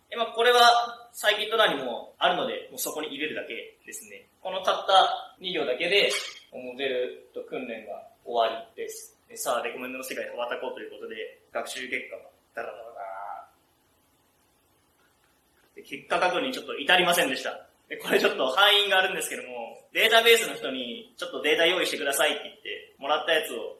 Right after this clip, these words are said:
開くと、訓練データだけ、さっきのやつだけ準備してもらって、テスト用のデータをもらえてなかったというのがまずあります。で、あと、まあ、参考にしたのがさ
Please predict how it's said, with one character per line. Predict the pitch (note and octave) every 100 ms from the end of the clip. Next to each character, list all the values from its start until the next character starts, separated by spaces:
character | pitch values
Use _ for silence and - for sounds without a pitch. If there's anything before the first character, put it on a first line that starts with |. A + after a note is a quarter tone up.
| _
開 | D#3 C#3+
く | -
と、 | B2 A2 - _
訓 | - F#3
練 | F#3 F#3
デ | F3+ F3+
ー |
タ | C3+ A2+
だ | A#2 A#2
け、 | C#3 C3 B2+ -
さ | - -
っ |
き | C3+
の | A2+ A2
や | A#2+
つ | A#2+
だ | A2+
け | C3
準 | B2
備 | A2+ G#2+
し |
て | A2+
も | G#2+
ら |
っ | G#2
て、 | C3+ A#2 - - _ -
テ |
ス | -
ト | E3
用 | D#3+
の | D3
デ | D3+
ー |
タ | A#2 A2
を |
も | B2+
ら | D#3 F3 F3
え | E3+
て | D#3+
な | D#3
か | C#3+
っ | -
た | - -
と |
い | G#2
う |
の |
が | G2 F#2 -
ま | A#2+
ず | A2+
あ | A2
り | G2+ G#2+
ま | G#2
す。 | - - _ _ -
で、 |
あ | G3+
と、 | A3 G#3 F3 - - -
ま |
あ、 | G3+
参 | C#4 C#4+
考 | C#4 C#4
に | C4+
し |
た | C#4
の | A#3
が | F3 D#3
さ | A3